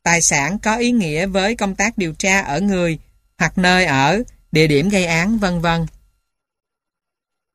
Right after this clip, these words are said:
Ba một hai. Đặc điểm của hoạt động khám xét. Đối tượng thu giữ của khám xét đã được cán bộ xác định trước khi khám xét,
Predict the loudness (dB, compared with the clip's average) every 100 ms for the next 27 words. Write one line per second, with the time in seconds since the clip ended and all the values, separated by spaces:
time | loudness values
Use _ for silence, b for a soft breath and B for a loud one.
0 | _ _ _ _ 4 6 4 0 -4 0
1 | 0 -2 -8 _ -2 -2 -2 -6 _ _
2 | _ _ -4 -4 -2 -2 -2 -2 -2 0
3 | -2 -4 -8 -4 -4 -2 -2 -6 -8 _
4 | _ _ _ _ _ _ _ _ 0 0
5 | 0 0 0 0 0 0 -2 -4 -2 0
6 | -2 -2 -4 -2 -2 0 -2 -2 -2 -2
7 | 0 -2 -4 -4 -4 -4 -4 -6 -4 -4
8 | -4 -4 -2 -4